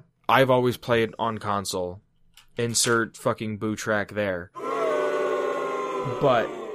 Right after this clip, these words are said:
at the same time, I understand why you'd wanna play on P C. If you wanna mod it, yeah, go ahead. But I also think there's a lot of mods that don't need to be put into the game. And I think there is such a thing as over-modding. I think if you're modding the game to do something that's non-canonical, then you're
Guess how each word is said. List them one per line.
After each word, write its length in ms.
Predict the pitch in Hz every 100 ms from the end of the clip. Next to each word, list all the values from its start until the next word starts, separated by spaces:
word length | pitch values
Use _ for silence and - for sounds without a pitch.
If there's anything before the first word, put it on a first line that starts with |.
| - -
at 200 | 113 123
the 60 | -
same 560 | - 156 151 143 135 131
time, 520 | 143 143 127 117 113
I 180 | - 120
understand 560 | 120 110 - 123 117 113
why 140 | 107
you'd 140 | 107
wanna 240 | 107 107 104
play 160 | 104
on 120 | 98 95
P 180 | 98
C. 300 | 95 - 87
If 120 | 92 -
you 120 | 113
wanna 320 | 95 101 143
mod 260 | 110 98 104
it, 80 | -
yeah, 220 | 131 107
go 180 | 104 107
ahead. 320 | 110 120 90
But 100 | 107
I 40 | 117
also 120 | 113
think 80 | 117
there's 80 | 107
a 60 |
lot 200 | 101 104
of 60 | 95
mods 220 | 98 98
that 160 | 92 -
don't 200 | 98 90
need 160 | 98
to 40 | 85
be 120 | 98
put 220 | - 101
into 140 | 92 87
the 80 |
game. 260 | 92 95 90
And 100 | 104
I 80 | 107
think 200 | 123 110
there 140 | 107
is 100 | 107
such 160 | 110 -
a 40 |
thing 160 | 107 101
as 100 | 101
over-modding. 600 | 98 90 87 87 87 78 - _ - - -
I 100 | -
think 160 | 117 127
if 80 | 127
you're 120 | 135
modding 300 | 117 113 113
the 80 | 110
game 220 | 110 107
to 60 |
do 120 | 104 107
something 360 | - 98 107
that's 180 | 107 101
non-canonical, 800 | 101 101 101 98 92 95 101 110
then 160 | 110 98
you're 200 | 104